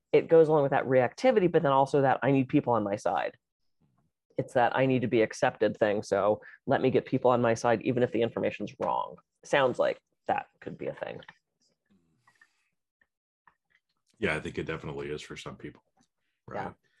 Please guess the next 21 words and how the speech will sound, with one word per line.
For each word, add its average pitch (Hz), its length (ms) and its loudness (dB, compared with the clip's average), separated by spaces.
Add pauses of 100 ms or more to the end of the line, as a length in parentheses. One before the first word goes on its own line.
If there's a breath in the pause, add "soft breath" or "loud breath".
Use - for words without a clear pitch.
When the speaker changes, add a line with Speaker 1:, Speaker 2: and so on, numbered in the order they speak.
(340)
Speaker 2:
You 85 120 -4
know, 73 120 -8
but 76 140 -6
again, 87 320 -2
it's, 76 260 -8
it's, 87 400 -6
you 98 60 -4
know, 80 160 -6
for 95 140 -2
everybody 90 260 -2
listening, 80 460 -6
right? 78 200 -10
You, 95 140 -4
you 104 260 0
get 110 180 2
to 95 100 0
decide, 85 600 -6
you 98 80 -6
get 113 140 -4
to - 100 -20
choose 78 720 -6